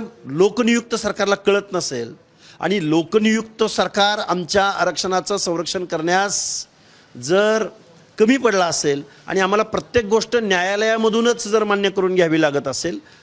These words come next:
तर मला वाटतंय सरकारनं सत्तेत राहून काही उपयोग नाही. ओबीसीचं आरक्षण संपवण्यामध्ये जसे विरोधी पक्ष जबाबदार आहेत, त्याच्यापेक्षा सर्वात जास्त जबाबदार कोण असेल, तर ते सत्ताधारी पक्ष आहे.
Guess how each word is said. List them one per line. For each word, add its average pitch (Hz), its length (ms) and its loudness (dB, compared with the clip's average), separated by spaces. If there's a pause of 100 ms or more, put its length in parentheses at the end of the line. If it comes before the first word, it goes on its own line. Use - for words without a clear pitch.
(120)
तर 151 80 -2
मला 156 200 2
वाटतंय 165 420 -2 (300)
सरकारनं 180 580 -4
सत्तेत 175 400 -6
राहून 156 200 -4
काही 156 160 -2
उपयोग 123 380 -6
नाही. 98 120 -20 (600)
ओबीसीचं 156 760 -6
आरक्षण 196 340 -6
संपवण्यामध्ये 160 800 -6 (340)
जसे 160 220 -4
विरोधी 170 320 0
पक्ष 165 260 -6
जबाबदार 151 440 -2
आहेत, 143 280 -4 (340)
त्याच्यापेक्षा 175 480 -4
सर्वात 156 380 -2
जास्त 175 240 0
जबाबदार 156 420 -2
कोण 139 220 -6
असेल, 135 260 -10
तर 214 60 -10 (100)
ते 302 60 -14
सत्ताधारी 131 480 -6
पक्ष - 280 -14
आहे. - 360 -20